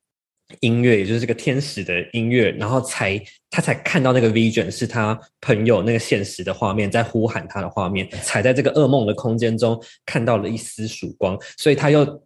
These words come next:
在最后一刻又夺回自己的力量跟意志，决定要更加的反抗，然后就把他那个什么树根、什么血液这样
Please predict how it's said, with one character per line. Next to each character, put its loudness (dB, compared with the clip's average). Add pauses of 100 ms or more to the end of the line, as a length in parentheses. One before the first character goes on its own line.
(120)
在 2
最 2
后 2
一 0
刻 0 (140)
又 2 (500)
夺 4
回 4
自 -2
己 2
的 -2
力 -2
量 0
跟 -2
意 -2
志， -6
决 0
定 0
要 2 (160)
更 2
加 2
的 0
反 -6
抗， -6
然 -4
后 0
就 0
把 -2
他 2
那 2
个 2
什 -8
么 -4
树 2
根、 2
什 2
么 -2
血 -4
液 -2
这 0
样 2